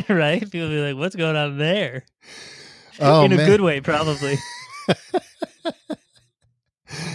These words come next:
Speaker 2: You know what? I mean, that wouldn't be a bad idea right now because that would be a way to, you know, go out and people would be like, "Well, they didn't say anything about social distancing with chimps."
Speaker 1: <laughs>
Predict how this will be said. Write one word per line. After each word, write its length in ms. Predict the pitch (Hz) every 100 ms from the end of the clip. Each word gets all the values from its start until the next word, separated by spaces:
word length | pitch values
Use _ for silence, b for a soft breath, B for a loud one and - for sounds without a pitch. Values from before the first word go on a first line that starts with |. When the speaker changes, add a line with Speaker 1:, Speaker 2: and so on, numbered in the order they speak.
| 120 113 B B B B _ _ _ _ _ _ _ _ _ 226 - -
Speaker 2:
You 140 | 143 175
know 180 | 196
what? 320 | 202 196 226 -
I 100 | 127
mean, 280 | 147 156 147
that 160 | 147 160
wouldn't 260 | 208 240
be 120 | 160 127
a 60 |
bad 280 | 101 123 123
idea 340 | 120 117 127
right 180 | 123 113
now 280 | 123 170 117
because 240 | 98 110
that 140 | 107 127
would 80 | 131
be 100 | 135
a 80 | 123
way 200 | 120 113
to, 220 | 110 107
you 80 | 120
know, 280 | 113 101 92
go 260 | 87 117 113
out 400 | 123 139 113 -
and 560 | 120 110 107 - 131 117
people 240 | 117 110
would 80 | 104
be 60 | 110
like, 200 | 107 107
"Well, 180 | 143
they 160 | 151 117
didn't 140 | 139
say 160 | 135 131
anything 180 | 135 143
about 260 | 110 101
social 340 | - 120 117 117
distancing 540 | 110 107 120 98 113
with 140 | 101 85
chimps." 500 | - 139 - - -
Speaker 1:
<laughs> 760 | - - - - - 339 - 226